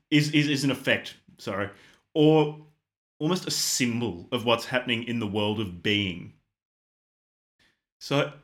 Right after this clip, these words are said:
everything that we see or sense is downstream of, of this world of being. And so this is one of his first principles, that the,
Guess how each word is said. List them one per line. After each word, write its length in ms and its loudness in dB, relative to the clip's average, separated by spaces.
everything 560 4
that 140 0
we 240 2
see 1000 -4
or 180 -4
sense 540 -2
is 140 -2
downstream 1040 -4
of, 340 0
of 160 -2
this 180 -4
world 300 0
of 160 -8
being. 420 -4
And 160 0
so 80 -2
this 220 4
is 140 2
one 220 4
of 300 -2
his 260 -2
first 300 -2
principles, 520 -6
that 260 -2
the, 160 -6